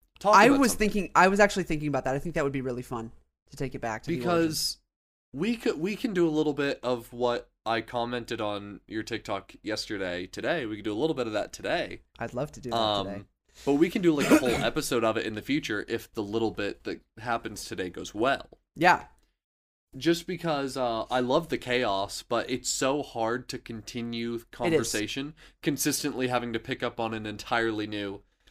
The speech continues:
Speaker 1: "Hey,
Speaker 2: Facts.
Speaker 1: Christian, I know we were just talking about," as you do, the bubonic plague.
Speaker 2: The
Speaker 1: But
Speaker 2: bubonic
Speaker 1: I
Speaker 2: plague,
Speaker 1: have
Speaker 2: yeah.
Speaker 1: something that happened at work
Speaker 2: <clears throat>
Speaker 1: that I
Speaker 2: Right.
Speaker 1: need to say, or else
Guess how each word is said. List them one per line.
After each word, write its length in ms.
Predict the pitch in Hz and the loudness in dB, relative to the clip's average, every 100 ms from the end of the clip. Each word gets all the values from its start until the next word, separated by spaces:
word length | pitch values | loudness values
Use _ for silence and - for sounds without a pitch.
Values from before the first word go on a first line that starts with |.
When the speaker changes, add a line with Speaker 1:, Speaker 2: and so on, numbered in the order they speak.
| _ | _
Speaker 1:
"Hey, 400 | 190 208 156 110 | -2 2 2 2
Speaker 2:
Facts. 120 | 101 143 | 0 0
Speaker 1:
Christian, 400 | 143 - 160 143 | -2 -2 -2 -2
I 60 | |
know 160 | 135 165 | -2 -2
we 120 | 139 | 0
were 60 | 120 | -2
just 180 | 113 - | -4 -4
talking 280 | 113 117 | -6 -6
about," 320 | 104 101 95 - _ _ | -6 -4 -4 -8 _ _
as 260 | 110 104 95 | -2 -2 -2
you 100 | 101 | -8
do, 220 | 90 90 | -6 -6
the 160 | 87 87 - - - | -8 -12 -14 -20 -12
bubonic 460 | 92 85 85 90 _ | -10 -10 -12 -14 _
plague. 200 | 85 85 _ - | -16 -16 _ -8
Speaker 2:
The 80 | - | 0
Speaker 1:
But 160 | 180 135 143 | 4 6 6
Speaker 2:
bubonic 60 | |
Speaker 1:
I 60 | 120 | 6
Speaker 2:
plague, 100 | 143 | 6
Speaker 1:
have 140 | 135 156 | 6 4
Speaker 2:
yeah. 100 | - | 4
Speaker 1:
something 460 | - 160 143 143 | 2 2 2 4
that 160 | 135 117 | 4 4
happened 320 | 135 131 117 | 2 0 -2
at 100 | 107 | -2
work 300 | 107 170 160 285 240 190 | 2 4 4 2 0 -4
Speaker 2:
<clears throat> 280 | - - - | -6 -12 -8
Speaker 1:
that 140 | 123 | 4
I 140 | 131 196 | 10 10
Speaker 2:
Right. 80 | 139 | 8
Speaker 1:
need 220 | 123 107 | 2 -2
to 80 | 110 | -6
say, 580 | - 113 104 101 101 - _ _ | -2 2 2 0 -4 -10 _ _
or 260 | 117 117 110 | -2 0 2
else 400 | 104 - - | 2 0 -6